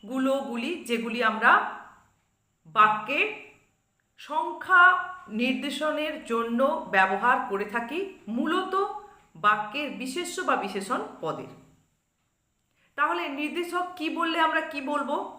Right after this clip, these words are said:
যে সমস্ত বর্ণ বা বর্ণ সমষ্টি বা শব্দাংশ বাক্যে বিশেষ্য বা বিশেষণ পদের সঙ্গে সংযুক্ত হয়ে বসে তার সংখ্যা বা পরিমাণ নির্দেশ করে থাকে, তাদের আমরা নির্দেশক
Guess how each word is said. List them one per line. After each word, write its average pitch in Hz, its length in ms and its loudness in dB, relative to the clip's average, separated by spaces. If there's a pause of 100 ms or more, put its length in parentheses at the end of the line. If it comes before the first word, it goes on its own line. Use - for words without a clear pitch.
(960)
যে 285 300 -8
সমস্ত 359 460 -6 (680)
বর্ণ 294 380 4
বা 349 240 8
বর্ণ 254 320 2
সমষ্টি 320 440 -4
বা 247 180 8
শব্দাংশ 247 640 0 (1000)
বাক্যে 247 760 2 (420)
বিশেষ্য 330 520 -6
বা 339 200 8
বিশেষণ 339 580 2
পদের 285 240 2
সঙ্গে 269 340 -2
সংযুক্ত 294 680 -2
হয়ে 302 260 -2
বসে 202 600 -4 (220)
তার 247 280 8
সংখ্যা 311 460 2
বা 359 120 8
পরিমাণ 269 520 2
নির্দেশ 247 420 -4
করে 208 200 -2
থাকে, 196 260 -4
তাদের 180 320 -2
আমরা 175 240 -2
নির্দেশক 180 500 -6